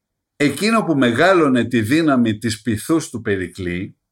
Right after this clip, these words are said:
ήταν η απροθυμία του να γίνεται απλώς ευχάριστος στους ακροατές του και η ετοιμότητά του να τους αντιταχθεί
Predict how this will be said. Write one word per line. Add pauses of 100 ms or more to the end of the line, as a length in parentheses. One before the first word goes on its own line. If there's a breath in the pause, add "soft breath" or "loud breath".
(360)
ήταν
η
απροθυμία
του
να
γίνεται
απλώς
ευχάριστος (280)
στους
ακροατές
του (840 soft breath)
και
η
ετοιμότητά
του (300)
να
τους
αντιταχθεί